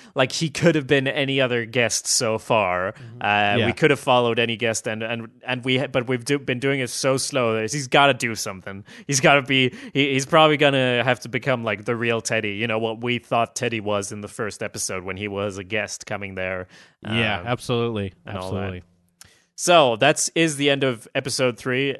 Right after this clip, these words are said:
Speaker 1: and we did say some negative stuff in the beginning, or ki-, kind of, like, cautious stuff, but really
Speaker 2: Yeah.
Speaker 1: going over it, there's s-, so many things that I enjoy,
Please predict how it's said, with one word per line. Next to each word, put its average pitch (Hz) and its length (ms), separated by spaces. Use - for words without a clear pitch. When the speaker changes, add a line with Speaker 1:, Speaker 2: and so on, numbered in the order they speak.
Speaker 1:
and 123 220
we 123 120
did 131 200
say 143 180
some 127 200
negative 123 340
stuff 131 380
in 120 220
the 123 60
beginning, 120 360
or 107 120
ki-, 107 360
kind 120 220
of, 107 80
like, 98 200
cautious 120 480
stuff, - 520
but 117 260
really 151 180
Speaker 2:
Yeah. - 80
Speaker 1:
going 151 280
over 127 360
it, 151 100
there's 120 160
s-, - 380
so 123 240
many 123 180
things 117 280
that 110 100
I 104 100
enjoy, 110 540